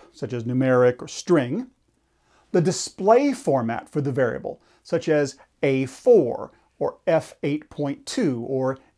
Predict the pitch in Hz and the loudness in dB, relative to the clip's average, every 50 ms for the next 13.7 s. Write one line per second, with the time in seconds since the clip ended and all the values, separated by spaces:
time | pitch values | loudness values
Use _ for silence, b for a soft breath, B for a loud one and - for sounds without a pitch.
0 | - 123 - 147 131 123 - - - 147 139 143 143 127 98 78 80 - _ _ | -14 -10 -8 -6 -8 -8 -8 -8 -6 -4 -2 -2 -2 -2 -4 -10 -16 -20 _ _
1 | _ _ _ _ _ _ _ _ _ _ _ _ _ _ _ _ _ _ _ _ | _ _ _ _ _ _ _ _ _ _ _ _ _ _ _ _ _ _ _ _
2 | _ _ _ _ _ _ - 185 180 185 196 226 262 269 247 262 226 170 147 - | _ _ _ _ _ _ 0 2 4 6 6 6 4 4 2 2 0 0 -2 -4
3 | - - 151 123 120 123 127 127 _ - 143 127 123 120 123 135 156 185 196 214 | -6 -6 -4 -4 -4 -4 -6 -6 _ -6 -6 -4 -4 -4 0 2 2 4 4 4
4 | 220 233 240 254 - - - 156 175 180 170 185 180 185 196 190 - _ _ _ | 2 0 -2 -2 -4 -2 2 2 4 4 4 2 0 0 -2 -4 -10 _ _ _
5 | _ _ _ 123 120 123 127 - - - 135 - - - - _ _ _ _ _ | _ _ _ -6 -6 -6 -6 -6 -6 -6 -6 -6 -6 -10 -18 _ _ _ _ _
6 | _ _ _ _ _ _ _ _ _ _ _ _ _ _ _ _ _ _ _ _ | _ _ _ _ _ _ _ _ _ _ _ _ _ _ _ _ _ _ _ _
7 | _ _ _ _ - 175 202 196 - 226 180 156 190 180 160 151 160 190 180 139 | _ _ _ _ 0 0 0 2 0 -2 0 2 2 2 4 2 2 2 2 2
8 | 113 113 131 175 247 254 139 120 139 131 123 123 113 107 113 110 131 147 147 170 | 2 0 -4 -6 -8 -10 -8 -8 -6 -4 -4 -4 -2 -4 -4 -4 -4 -6 -6 -6
9 | 135 123 120 113 113 117 117 117 117 113 - 127 - - - - - _ _ _ | -8 -8 -6 -6 -6 -6 -6 -6 -8 -10 -12 -14 -16 -16 -16 -16 -18 _ _ _
10 | _ _ _ _ _ _ _ _ _ _ _ _ _ _ _ _ _ _ _ _ | _ _ _ _ _ _ _ _ _ _ _ _ _ _ _ _ _ _ _ _
11 | - - 143 127 165 156 160 165 156 151 143 139 135 151 160 165 170 220 262 277 | -10 -6 2 6 8 8 8 8 6 6 6 6 6 6 6 8 10 10 10 8
12 | 226 - - 180 175 208 170 151 - - - 160 139 139 123 185 214 240 240 226 | 6 2 2 0 2 2 0 -4 -2 0 2 2 2 2 6 8 8 8 8 8
13 | 226 220 196 220 220 220 226 196 220 220 233 226 226 | 6 6 6 8 8 6 6 6 6 6 4 4 0